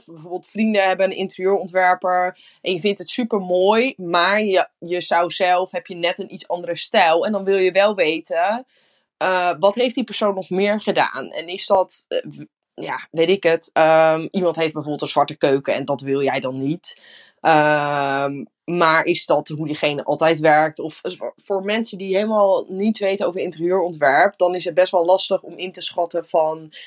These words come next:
ja, heeft iemand, doet iemand altijd precies hetzelfde? Of denkt iemand echt met de klant mee? Dus dan is het heel fijn als je meerdere projecten, eh, kan zien. En dat het gewoon online kan. Want, eh, het laatste wat jij natuurlijk wil, is dat je bij een klant komt en door je telefoon moet gaan scrollen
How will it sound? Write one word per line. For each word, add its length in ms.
ja, 220
heeft 240
iemand, 500
doet 160
iemand 280
altijd 280
precies 340
hetzelfde? 640
Of 140
denkt 260
iemand 240
echt 140
met 140
de 80
klant 340
mee? 260
Dus 140
dan 160
is 100
het 80
heel 180
fijn 240
als 160
je 100
meerdere 300
projecten, 800
eh, 120
kan 200
zien. 480
En 140
dat 160
het 160
gewoon 200
online 420
kan. 260
Want, 320
eh, 280
het 200
laatste 320
wat 160
jij 80
natuurlijk 400
wil, 420
is 200
dat 160
je 60
bij 180
een 80
klant 320
komt 380
en 240
door 180
je 60
telefoon 440
moet 140
gaan 120
scrollen 640